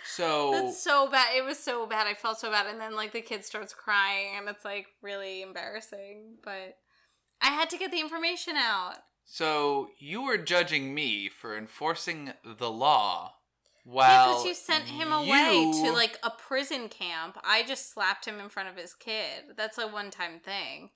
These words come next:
Speaker 1: Based on the results of A Way Out, it seems like Caroline just has a problem with the judicial application of
Speaker 2: Oh my
Speaker 1: the
Speaker 2: God.
Speaker 1: law.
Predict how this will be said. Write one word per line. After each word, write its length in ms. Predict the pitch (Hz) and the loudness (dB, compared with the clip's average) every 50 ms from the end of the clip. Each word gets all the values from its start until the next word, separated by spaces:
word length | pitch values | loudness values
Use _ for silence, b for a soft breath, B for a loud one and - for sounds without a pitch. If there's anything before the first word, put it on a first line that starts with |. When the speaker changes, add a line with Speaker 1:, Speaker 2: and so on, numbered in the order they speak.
| _ - | _ -6
Speaker 1:
Based 340 | 160 208 240 - - - - | -4 -4 -4 -6 -10 -12 -4
on 600 | - 127 131 131 127 127 127 123 120 120 113 123 | 0 2 4 6 4 4 2 0 -6 -12 -16 -14
the 180 | 120 117 117 117 | -12 -10 -10 -10
results 540 | 113 113 113 110 127 123 120 120 - - - _ | -10 -12 -10 -8 -8 -8 -8 -8 -12 -18 -18 _
of 600 | - 101 101 90 87 92 92 - - - - - _ _ _ _ - | -10 -8 -8 -8 -8 -10 -14 -16 -20 -20 -20 -20 _ _ _ _ -12
A 80 | - | -12
Way 260 | 110 107 117 117 113 - | -10 -8 -8 -8 -4 0
Out, 380 | - 139 135 104 95 - - - | 2 4 4 4 2 -4 -12 -18
it 140 | 95 - | -18 -18
seems 240 | - - 180 170 156 | -16 -16 -16 -14 -8
like 260 | 107 98 98 92 - | -6 -6 -6 -6 -8
Caroline 580 | - - 170 165 120 95 92 90 87 87 90 98 | -8 -8 -6 -6 -6 -8 -8 -10 -10 -10 -12 -14
just 220 | - - 104 - - - | -18 -20 -20 -20 -20 -16
has 160 | 110 107 104 | -14 -14 -14
a 60 | 107 | -14
problem 720 | 95 _ - 117 113 117 113 117 110 98 95 98 95 95 - | -16 _ -4 -2 0 0 -2 -4 -8 -10 -10 -10 -14 -16 -16
with 260 | 110 104 101 - _ | -14 -16 -16 -16 _
the 160 | 110 104 101 98 | -16 -16 -14 -14
judicial 560 | - - 107 101 120 123 - - 113 107 98 | -14 -14 -12 -12 -10 -10 -10 -10 -10 -6 -6
application 720 | 98 101 - - 107 - - - 117 107 - - - - - | -6 -6 -6 -10 -16 -18 -18 -18 -18 -16 -16 -16 -16 -8 -2
of 40 | - | 0
Speaker 2:
Oh 520 | 285 294 302 320 330 339 349 349 320 285 - - 220 | 2 2 2 2 0 -4 -4 -4 -6 -6 -8 -12 -10
my 240 | 240 233 220 220 220 | -4 0 0 2 2
Speaker 1:
the 60 | 220 127 127 | 2 2 2
Speaker 2:
God. 180 | - 175 175 - | 2 2 2 4
Speaker 1:
law. 500 | 120 143 160 120 92 87 90 95 - | 6 6 6 6 4 2 -2 -4 -6